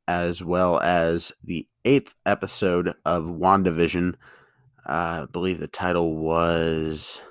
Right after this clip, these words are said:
Previously On. Um, so I'm gonna be going in depth with that, like I've been doing with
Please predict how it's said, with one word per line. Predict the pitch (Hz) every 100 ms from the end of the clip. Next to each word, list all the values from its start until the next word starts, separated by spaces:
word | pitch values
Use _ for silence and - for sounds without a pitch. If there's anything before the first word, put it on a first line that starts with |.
| _ _
Previously | - - 101 98 101 90 - 90 80 -
On. | 67 62 50 50 73 - _ _ _ _ _ _
Um, | - 80 50 - - - _
so | - -
I'm | 67
gonna | 85 80
be | 78
going | - 87 82 82 -
in | 120 113 110
depth | 110 104 - -
with | 92 -
that, | 85 87 -
like | - 85
I've | 82 78
been | 82 80
doing | 80 80 82
with | 80